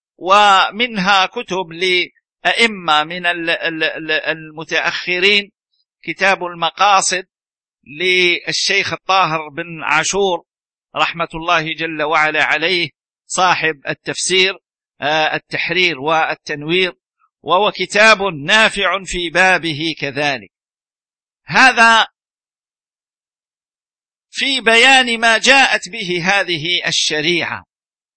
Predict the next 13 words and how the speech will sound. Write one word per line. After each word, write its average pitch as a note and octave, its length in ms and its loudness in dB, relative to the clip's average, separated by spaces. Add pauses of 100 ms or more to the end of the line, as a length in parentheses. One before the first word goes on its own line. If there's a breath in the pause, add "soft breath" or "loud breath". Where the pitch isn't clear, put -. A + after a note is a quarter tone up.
(360)
جاءت A#3 580 4
لحفظ F3+ 520 -4 (840)
المصالح G3+ 1000 4 (800)
كلها E3+ 680 -2 (300)
كما F#3 300 0
قال E3+ 420 0
شيخ E3 260 -6 (760)
الإسلام، E3+ 800 -2 (1000)
و، E3+ 160 0 (840)
آه، F3 2000 0 (100)
وتكميلها، A#3 960 -2 (400)
يعني F3 260 0
هذه G3 640 0